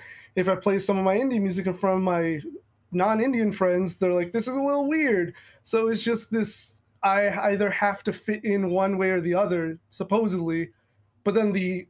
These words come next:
overall irony is that the U S specifically really pushes individualism.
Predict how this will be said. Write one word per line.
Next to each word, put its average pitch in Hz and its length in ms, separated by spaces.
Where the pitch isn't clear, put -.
overall 247 520
irony 180 440
is 180 240
that 180 240
the 196 220
U 220 180
S 220 80
specifically 208 680
really 277 320
pushes 226 480
individualism. 247 1040